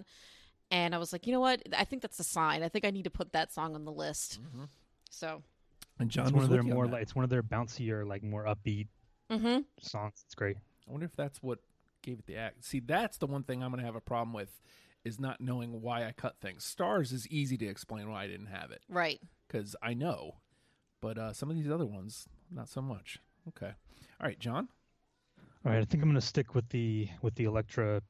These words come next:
Speaker 3: two thousand kick and go with, uh, Ironclad Lou.
Speaker 2: Oh, man.
Speaker 1: No.
Speaker 2: No.
Speaker 3: Ah.
Speaker 1: I think that was on my first kinda
Speaker 2: S-,
Speaker 1: go
Speaker 2: same.
Speaker 1: through.
Speaker 2: Same. I'll tell you
Speaker 3: Yeah.
Speaker 2: exactly what it was, and this is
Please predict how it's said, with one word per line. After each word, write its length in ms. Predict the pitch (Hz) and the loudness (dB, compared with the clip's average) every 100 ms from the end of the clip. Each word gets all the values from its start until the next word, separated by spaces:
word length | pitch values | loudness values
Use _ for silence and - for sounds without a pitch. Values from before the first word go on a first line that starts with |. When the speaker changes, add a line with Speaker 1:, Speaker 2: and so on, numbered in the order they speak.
| - | -6
Speaker 3:
two 100 | 110 | -2
thousand 360 | 117 104 110 | 2 2 0
kick 300 | 107 104 92 113 | 0 0 0 -4
and 120 | 104 | 0
go 200 | 104 101 | 2 4
with, 320 | 101 98 - | 2 0 2
uh, 220 | 101 101 104 | 2 2 2
Ironclad 600 | 110 104 104 - 98 101 | 2 4 2 0 0 0
Lou. 320 | 98 95 92 - _ | -2 -2 -4 -8 _
Speaker 2:
Oh, 260 | 123 123 117 | -8 -6 -8
man. 560 | 110 117 120 120 120 - - _ | -10 -8 -8 -6 -8 -10 -14 _
Speaker 1:
No. 420 | 180 170 175 170 170 | -4 -2 -2 -2 -4
Speaker 2:
No. 360 | 170 117 113 - - - - - _ - | -4 -6 -8 -14 -20 -20 -20 -20 _ -6
Speaker 3:
Ah. 560 | - - - - - - - _ | -2 0 0 -2 -6 -10 -18 _
Speaker 1:
I 80 | 226 | 0
think 180 | 220 277 | 2 4
that 120 | 254 | 4
was 100 | 214 | 4
on 60 | 196 | 4
my 100 | 180 - | 2 2
first 540 | - 190 - - - - - - _ | 0 2 0 -4 -6 -10 -16 -20 _
kinda 220 | - 170 | -4 -4
Speaker 2:
S-, 40 | 160 | -4
Speaker 1:
go 60 | - - - 180 | -10 -10 -2 -2
Speaker 2:
same. 20 | - | -2
Speaker 1:
through. 300 | 165 160 151 - - | -6 -6 -8 -12 -14
Speaker 2:
Same. 320 | 117 101 - - - - | -12 -10 -12 -16 -20 -2
I'll 120 | - 143 | 4 4
tell 180 | 151 170 | 6 4
you 120 | 117 | 4
Speaker 3:
Yeah. 80 | 95 | 6
Speaker 2:
exactly 400 | 147 143 - 147 | 6 4 4 4
what 120 | 147 | 6
it 60 | 127 | 4
was, 360 | 113 110 110 - | 2 0 -6 -6
and 160 | 117 | -2
this 140 | 120 | -2
is 100 | 127 | -4